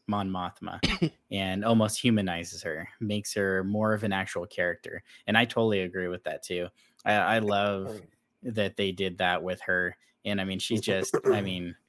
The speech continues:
Speaker 1: she's just been killing it. I, I, anytime that she's on the screen, I'm just super excited what's gonna happen next, you know, how she's
Speaker 3: Oh,
Speaker 1: gonna,
Speaker 3: yeah.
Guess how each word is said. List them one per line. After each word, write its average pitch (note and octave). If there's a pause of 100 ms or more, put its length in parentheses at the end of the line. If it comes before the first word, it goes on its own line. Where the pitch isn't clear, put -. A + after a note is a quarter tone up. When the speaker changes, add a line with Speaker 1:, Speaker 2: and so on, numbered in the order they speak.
(380)
Speaker 1:
she's A2+
just G2+
been F#2
killing G2+
it. F2 (300)
I, A2
I, G#2+
anytime A#2
that G#2
she's G#2
on F#2+
the F#2
screen, F#2 (400)
I'm A2
just G2+
super G#2
excited F#2+
what's F#2+
gonna G2+
happen F#2+
next, F2+
you G2+
know, F2
how F#2+
she's F#2
Speaker 3:
Oh, G#2+
Speaker 1:
gonna, G#2
Speaker 3:
yeah. F#2+